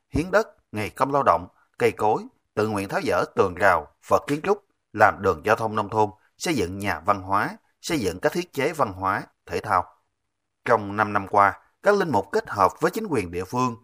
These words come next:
với phương châm nhà nước và nhân dân cùng làm, đã xây dựng được bảy cây cầu trị giá hai phẩy năm tỷ đồng, hàng trăm km lộ nông thôn, hơn hai trăm căn nhà tình thương trị giá hơn mười tỷ đồng.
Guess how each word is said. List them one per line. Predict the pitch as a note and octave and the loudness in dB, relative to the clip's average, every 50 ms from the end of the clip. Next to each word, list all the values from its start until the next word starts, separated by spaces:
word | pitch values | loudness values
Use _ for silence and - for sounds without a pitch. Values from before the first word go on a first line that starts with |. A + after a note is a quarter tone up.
| _ _ - | _ _ -6
với | F2 G#2 A#2+ B2+ | -2 0 0 0
phương | - C3+ A2+ G2+ | 0 -4 -6 -2
châm | - A2+ G#2+ G2 F#2 - _ _ _ | 0 0 0 0 -2 -6 _ _ _
nhà | A2+ A2 G2 | -4 -2 0
nước | G#2 A2+ D#3+ - - _ _ - | 0 0 0 -2 -2 _ _ 4
và | G#2+ F#2 E2 E2 | 4 4 4 2
nhân | F#2+ A#2+ C3 C3+ | -4 -6 0 2
dân | D3 D3 C#3+ | 2 2 2
cùng | C#3 - - F2 E2+ | 2 0 0 0 4
làm, | F2+ F#2+ F#2+ F2 D#2+ - _ _ _ _ _ | 4 4 4 4 2 -4 _ _ _ _ _
đã | - F#2 - D#3+ | -2 -2 -2 -2
xây | - F3+ E3+ | -2 -4 -4
dựng | C#3+ A2 G2+ G#2 | -2 -4 -2 -2
được | G2+ G2 - - _ | -4 -6 -6 -8 _
bảy | G2+ F2 F2 - F2+ - | -6 -4 -4 -4 -6 -6
cây | - E3 D#3 - | -6 -6 -4 0
cầu | - A2 G2 E2+ D#2 - _ | 2 2 2 2 0 -4 _
trị | - F#2+ G2 G#2+ | -10 -10 -4 0
giá | A2 G#2 A#2 - - | 2 4 4 2 0
hai | - C#3 B2 A2 F#2+ | -4 -6 -6 -6 -6
phẩy | - - A2+ G#2+ | -8 -8 -8 -4
năm | B2 A#2+ G2+ - | -4 -4 -6 -6
tỷ | - F#3+ | -8 0
đồng, | - G2+ F2+ D#2+ - - _ _ _ _ | 4 4 4 4 0 -8 _ _ _ _
hàng | - A#2+ A#2 G#2 | -8 -6 -6 -2
trăm | - D3 D#3+ D#3+ D3+ | 0 0 0 0 0
km | - G3+ G#3+ F#3+ D#3+ D#3 F#3 A3+ | -2 -2 0 0 0 0 0 0
lộ | - A#2 G2 F2+ G2 | 2 2 2 2 2
nông | A2 A#2 A#2 A2 | 2 -2 -2 0
thôn, | A#2+ A#2 A#2+ A#2 - _ _ _ _ _ | 2 2 2 2 -2 _ _ _ _ _
hơn | - C3+ B2 A#2+ A2+ G#2+ | -2 0 0 0 0 -2
hai | A#2 C3 C3 B2+ | -2 -2 0 0
trăm | C3 A#2+ A2 | 0 0 0
căn | G#2+ A#2 A#2 | -2 -6 -6
nhà | A2+ G#2+ F#2 | -6 -6 -6
tình | - - F#2+ D2+ C#2+ | -6 -8 -8 -8 -4
thương | G#2 A2 A2 G#2 F#2 - _ _ _ - | 0 2 2 2 0 -4 _ _ _ -10
trị | F#2+ F#2+ G2+ | -8 -4 0
giá | G#2+ G#2 G#2 A#2 - - | 4 4 4 4 4 0
hơn | - - - A#2 G#2+ G2+ G2 F#2+ | -6 -2 0 0 0 0 -2 -4
mười | F#2+ F2 D#2 | -4 -6 -6
tỷ | - - G2 A#2 | -6 -6 -2 0
đồng. | B2 F#2+ D#2+ | 2 0 0